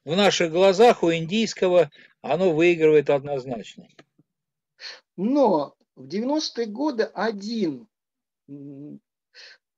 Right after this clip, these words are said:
Speaker 2: кажется, вот один фильм девяносто шестого года всё-таки имел кинотеатральный ощутимый прокат. Это «Кама-сутра. История любви».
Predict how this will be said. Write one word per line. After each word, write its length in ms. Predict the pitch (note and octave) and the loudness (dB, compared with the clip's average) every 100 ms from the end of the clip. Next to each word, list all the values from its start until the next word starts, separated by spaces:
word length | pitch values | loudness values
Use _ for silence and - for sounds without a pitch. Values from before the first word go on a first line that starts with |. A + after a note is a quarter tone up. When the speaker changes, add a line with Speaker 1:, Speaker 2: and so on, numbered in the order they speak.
| _ _ | _ _
Speaker 2:
кажется, 500 | - A#3 A3 G#3+ G3 | -8 -6 -6 -12 -8
вот 180 | F#3 F3+ F#3 | -6 -4 -4
один 580 | G3 F3+ F#3+ G#3+ D#3+ C#3 | -4 -4 -6 -4 -2 -4
фильм 580 | - C#4 D4+ F3+ - _ | -10 -6 -6 -6 -12 _
девяносто 320 | D3+ F#3+ F3+ | -8 -8 -8
шестого 380 | - - F#3 F3 | -6 0 0 0
года 500 | F3 E3+ E3 B2+ C3 | -2 -2 -2 -4 -14
всё-таки 640 | - A3 B3 B3 - G3+ | -12 -8 -8 -8 -10 -8
имел 580 | F#3 F3+ A3 C4 C4 A3 _ _ - | -6 -4 -2 0 -2 -6 _ _ -10
кинотеатральный 1300 | E3 D#3+ F#3 F#3 F#3 F3 F#3 E3+ C#3+ C#3 C3+ B2+ _ | -10 -6 -2 0 0 0 2 2 -2 -6 -12 -16 _
ощутимый 760 | C#3+ D3 - F#3+ - F3 C#3+ C3+ | -16 -14 -12 -12 -6 -6 -6 -8
прокат. 600 | - E3 F#3 - C4+ - - - - _ _ _ _ _ _ _ _ _ - | -6 -6 -6 -6 -6 -6 -16 -20 -20 _ _ _ _ _ _ _ _ _ -8
Это 240 | G3 G3 | -6 -6
«Кама-сутра. 1120 | - G3 F#3+ F#3 - - C#4 - A#3+ B3 B3 A3 _ - | -2 -2 0 -4 -6 -8 -8 -6 -4 -4 -6 -14 _ -18
История 680 | D#3 - F3+ G#3+ A3 G#3 G3 | -16 -6 0 0 0 0 0
любви». 800 | E3+ F3+ B2+ A#2+ C3+ D#3 C3 | -4 -10 -16 -16 -10 -8 -8